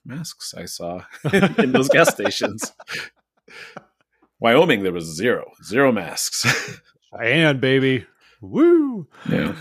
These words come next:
Speaker 2: Anywho, you folks are tuning in to hear about Latter-day Saint news, of which
Speaker 1: Oh, is
Speaker 2: there
Speaker 1: that
Speaker 2: is,
Speaker 1: what we do? I
Speaker 2: uh,
Speaker 1: forgot about
Speaker 2: there,
Speaker 1: that.
Speaker 2: there's officially some this week. Yes, yes, indeed, a redo. Uh, you know,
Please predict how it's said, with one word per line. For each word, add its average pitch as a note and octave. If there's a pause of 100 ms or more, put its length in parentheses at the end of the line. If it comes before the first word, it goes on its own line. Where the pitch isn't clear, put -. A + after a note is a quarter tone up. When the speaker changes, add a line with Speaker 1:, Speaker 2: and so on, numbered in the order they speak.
(200)
Speaker 2:
Anywho, D3+
you D3+
folks E3
are C3+
tuning D3
in D#3
to B2+
hear C3+
about A#2
Latter-day E3
Saint E3
news, F3+ (120)
of B2
which G#3+
Speaker 1:
Oh, F3
is F#3+
Speaker 2:
there -
Speaker 1:
that D3+
Speaker 2:
is, D3+
Speaker 1:
what D#3
we D#3
do? F3
I -
Speaker 2:
uh, -
Speaker 1:
forgot E3+
about B2+
Speaker 2:
there, F3+
Speaker 1:
that. -
Speaker 2:
there's D#3+
officially G#3
some D#3+ (120)
this C#3
week. B2
Yes, B2
yes, C3
indeed, B2+
a C#3+
redo. A#2+
Uh, G#2+
you B2+
know, C#3+